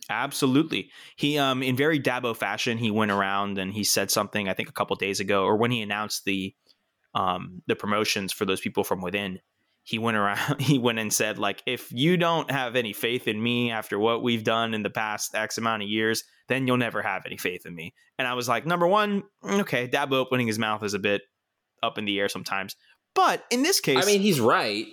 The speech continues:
Speaker 1: he's a thousand percent
Speaker 2: What, what,
Speaker 1: right.
Speaker 2: what,
Speaker 1: Like
Speaker 2: like, they, they went, they made the playoffs seven straight years. They won two national titles. They had one of the
Speaker 1: Mm-hmm.
Speaker 2: greatest quarterback runs in, like, a five to seven year period we've ever seen.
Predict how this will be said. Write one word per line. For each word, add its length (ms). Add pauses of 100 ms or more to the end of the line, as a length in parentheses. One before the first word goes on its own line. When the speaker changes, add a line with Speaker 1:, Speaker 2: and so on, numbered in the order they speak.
Speaker 1:
he's 240
a 80
thousand 480
percent 300
Speaker 2:
What, 100
what, 140
Speaker 1:
right. 100
Speaker 2:
what, 200
Speaker 1:
Like 80
Speaker 2:
like, 180
they, 320
they 160
went, 220
they 80
made 120
the 60
playoffs 300
seven 200
straight 280
years. 340
They 80
won 300
two 140
national 340
titles. 400
They 80
had 260
one 100
of 80
the 40
Speaker 1:
Mm-hmm. 80
Speaker 2:
greatest 260
quarterback 440
runs 380
in, 200
like, 160
a 80
five 320
to 60
seven 300
year 120
period 320
we've 120
ever 140
seen. 420